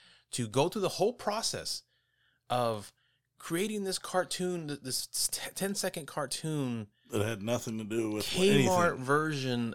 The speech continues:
Speaker 1: of fucking
Speaker 2: <laughs>
Speaker 1: South Park, when they can just create a, it, it was, it was, it was the
Speaker 2: Mm,
Speaker 1: ugliest.
Speaker 2: hey, maybe it was a failed project of theirs. They were trying to get off the ground, so they used the, uh, used this movie as a,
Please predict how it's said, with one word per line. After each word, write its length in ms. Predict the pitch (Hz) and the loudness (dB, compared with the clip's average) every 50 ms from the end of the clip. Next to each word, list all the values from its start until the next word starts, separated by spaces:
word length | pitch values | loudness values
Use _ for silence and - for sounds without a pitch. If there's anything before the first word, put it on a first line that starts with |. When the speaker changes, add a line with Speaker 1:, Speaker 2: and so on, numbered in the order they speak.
| - | -4
Speaker 1:
of 220 | - 117 113 113 104 | -2 -2 -2 -2 -2
fucking 720 | - - 131 131 - 127 120 113 110 110 110 107 101 - - - - - - - | -4 -6 -6 -6 -4 -4 -2 -2 -2 -2 -2 -2 -2 -4 -8 -14 -18 -12 2 4
Speaker 2:
<laughs> 320 | 170 - - - - - - | 4 4 4 2 -2 0 2
Speaker 1:
South 420 | - - - 151 160 160 - - | 4 4 4 4 2 0 0 2
Park, 240 | - 127 120 117 - | 4 4 4 4 2
when 60 | 131 | -2
they 80 | 131 139 | -2 -2
can 80 | 147 151 | -2 -2
just 160 | 160 151 - | -4 -6 -6
create 260 | - 160 156 151 - | -4 -4 -4 -2 -4
a, 140 | 123 123 110 - - - - - - | -6 -8 -8 -10 -14 -20 -20 -16 -12
it, 140 | 127 127 117 - | -10 -10 -6 -4
it 60 | 156 156 | -4 -4
was, 200 | 156 143 143 - | -2 -2 -4 -4
it 80 | 127 143 | -4 -4
was, 220 | 156 165 151 131 - - - | -2 -2 -2 -2 -6 -10 -8
it 100 | - 135 | -6 -2
was 140 | 151 156 135 131 | 0 2 2 2
the 60 | - | 2
Speaker 2:
Mm, 60 | - - | 4 4
Speaker 1:
ugliest. 480 | 147 - - 165 165 156 - - - | 4 4 4 2 -2 -4 -6 -4 0
Speaker 2:
hey, 200 | 104 107 135 165 135 | 4 4 4 4 4
maybe 300 | 104 110 127 127 135 135 | 6 6 8 10 10 10
it 80 | 131 | 10
was 140 | 127 127 104 | 10 8 8
a 40 | 113 | 6
failed 420 | - - - 135 135 139 139 123 | 4 6 10 12 12 12 12 10
project 500 | - - 135 135 143 143 139 117 - - | 8 6 6 8 8 6 4 2 0 -2
of 100 | 107 101 | 0 2
theirs. 280 | 101 104 104 107 104 101 | 4 4 6 4 4 2
They 60 | 104 107 | 2 2
were 100 | 107 107 | 2 2
trying 260 | - - 123 120 110 | 6 6 6 6 8
to 60 | 107 | 8
get 140 | 107 123 127 | 8 12 12
off 220 | 127 123 117 - | 12 12 12 10
the 80 | - 113 | 6 6
ground, 380 | 107 127 127 135 139 135 123 107 | 8 10 12 12 10 10 8 6
so 100 | - 107 | 4 4
they 140 | 107 107 113 | 4 4 4
used 440 | 113 120 123 127 123 120 107 101 | 6 6 6 6 6 6 4 2
the, 280 | 117 120 117 117 117 117 | 2 4 6 6 8 8
uh, 200 | 117 113 107 98 95 - _ _ _ _ _ _ _ _ | 8 8 6 4 2 -4 _ _ _ _ _ _ _ _
used 260 | 113 117 123 113 107 | 0 2 2 4 4
this 180 | 120 120 - - | 2 2 2 0
movie 340 | 117 120 127 139 127 123 123 | 0 2 2 4 4 4 4
as 100 | 117 113 | 4 4
a, 140 | 117 113 101 | 2 0 0